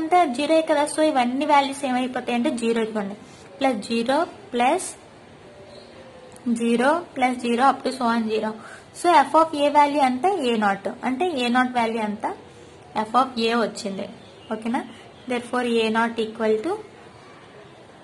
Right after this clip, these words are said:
f of a. ఇది నెక్స్ట్ పుట్. ఇప్పుడు చూడండి, x equal to ఎంత తీసుకుంటాం అంటే a plus h తీసుకుంటాం. In equation one, సేమ్ ఈక్వేషన్ వన్ లోనే. ఇప్పుడు x ప్లేస్ లో ఎంత వేయాలి? a plus a,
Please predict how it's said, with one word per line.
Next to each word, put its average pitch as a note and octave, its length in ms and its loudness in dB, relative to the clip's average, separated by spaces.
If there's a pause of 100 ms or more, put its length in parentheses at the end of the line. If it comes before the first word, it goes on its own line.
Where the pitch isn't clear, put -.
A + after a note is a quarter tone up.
(200)
f A3 40 -14 (160)
of A#3+ 140 0 (480)
a. G3+ 40 -2 (840)
ఇది G3+ 140 -4 (500)
నెక్స్ట్ - 300 0 (540)
పుట్. E4 260 0
ఇప్పుడు C4+ 280 -2
చూడండి, G#3+ 260 -2 (140)
x - 220 -6
equal D#4+ 300 4
to D4 100 6
ఎంత A#3+ 120 -6 (100)
తీసుకుంటాం B3+ 480 -2
అంటే A3 140 -4 (160)
a B3 160 0
plus A#3 180 -2 (240)
h - 60 -12 (100)
తీసుకుంటాం. G3+ 540 -8 (580)
In D#4+ 140 0
equation A#3+ 340 -4 (100)
one, G3 100 -8 (120)
సేమ్ C#4 300 -2 (200)
ఈక్వేషన్ A#3 420 -6
వన్ G#3+ 180 0
లోనే. G3+ 200 -6
ఇప్పుడు C#4+ 220 0
x - 140 -12
ప్లేస్ D#4 240 2
లో D4+ 120 2
ఎంత C4+ 140 -6
వేయాలి? C#4 280 0
a A3 100 -6
plus A#3 180 -4 (120)
a, - 20 -2